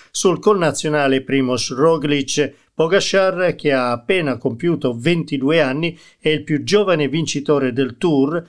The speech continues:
dopo Henry Cornet nel millenovecentoquattro. Terzo, l'australiano Richie Porte,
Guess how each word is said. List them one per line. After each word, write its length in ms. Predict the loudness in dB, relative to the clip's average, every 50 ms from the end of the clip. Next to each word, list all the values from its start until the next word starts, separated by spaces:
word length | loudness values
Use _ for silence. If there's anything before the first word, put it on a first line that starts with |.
| _ _
dopo 540 | _ -2 0 0 0 2 2 0 0 0 -2
Henry 360 | -2 0 0 0 0 -2 -4 -2
Cornet 800 | 0 0 0 0 0 0 -2 -2 -2 -4 -6 -6 -6 -6 -6 -6
nel 260 | -6 -4 -4 -4 -2
millenovecentoquattro. 1800 | -2 -2 0 0 0 0 -2 -4 -6 -6 -6 -4 -2 0 0 0 0 -2 -2 -4 -4 -4 -2 -2 -2 -2 -2 -2 -4 -4 -6 -8 -8 -6 -6 -6 -8 _ _ _ _ _ _
Terzo, 540 | 0 2 2 2 2 0 0 2 2 2 0 0
l'australiano 800 | 0 0 0 0 0 -2 -2 0 2 2 2 2 2 2 0 0
Richie 380 | 0 -2 -4 -4 -4 -6 -6
Porte, 580 | -4 0 0 0 2 0 -2 -4 -2 -2 -2